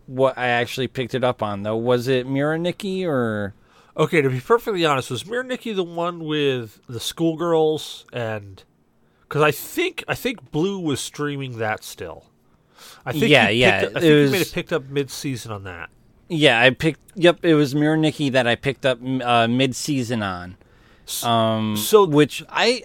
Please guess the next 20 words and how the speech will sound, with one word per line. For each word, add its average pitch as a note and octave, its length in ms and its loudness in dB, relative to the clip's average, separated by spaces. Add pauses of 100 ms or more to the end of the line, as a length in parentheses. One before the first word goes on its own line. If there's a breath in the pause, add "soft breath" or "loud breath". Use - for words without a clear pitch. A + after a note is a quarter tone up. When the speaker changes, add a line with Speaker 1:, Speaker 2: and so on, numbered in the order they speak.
(120)
Speaker 1:
I G#3+ 120 2
liked G#3+ 340 2
Miraniki. A2+ 720 -2 (500 soft breath)
Um, C3 320 0
it E3 140 2
was D3+ 180 4
about D3+ 240 0
that C#3+ 360 4 (140)
kid E3 560 2
and, B2+ 920 0 (160)
uh, A#2 420 2
the A#2+ 160 0
other B2+ 280 0
people. C#3 420 -2
They B2+ 140 4
were, A#2+ 200 2
like, A2+ 460 -2 (640 soft breath)
in C#3+ 160 0
the C#3 80 0
competition C#3+ 1000 -2